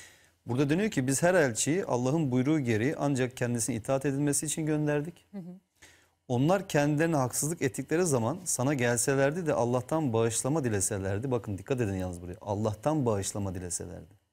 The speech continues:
Speaker 2: Bir başkasından değil.
Speaker 1: E, kendisi Allah'tan bağışlama dileseydi. Elçi de onlar için bağışlama dileseydi.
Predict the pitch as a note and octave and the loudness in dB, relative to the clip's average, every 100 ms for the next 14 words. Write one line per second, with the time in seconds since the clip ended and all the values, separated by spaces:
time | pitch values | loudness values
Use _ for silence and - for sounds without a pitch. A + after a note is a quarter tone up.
0 | _ E3 D#3 D#3 - - D#3 D3+ D3+ C#3+ | _ -14 -14 -16 -18 -20 -20 -20 -18 -6
1 | A#2+ G2+ - A2 A2+ A#2 F3 F#3 - - | -4 -4 -2 -2 0 2 2 2 0 -18
2 | _ - A2 G#2 G#2 B2 A#2 G2+ F#2+ - | _ -6 -2 -2 -2 -2 0 -2 -2 -2
3 | C3+ D#3+ F3+ F3 F3 E3+ F#3 G3+ _ _ | 0 0 0 2 2 0 -2 -6 _ _
4 | _ _ _ _ _ _ _ _ _ - | _ _ _ _ _ _ _ _ _ 0
5 | C3 C#3+ A3+ A3+ - D3+ D#3 F#3 G#3 - | 2 2 4 4 4 4 4 4 4 4
6 | E3 C3 A#2+ B2 A#2+ B2+ A2 G2 G2 F#2+ | 2 4 4 4 2 -2 -2 -2 -4 -6
7 | - F2 E2+ | -8 -10 -12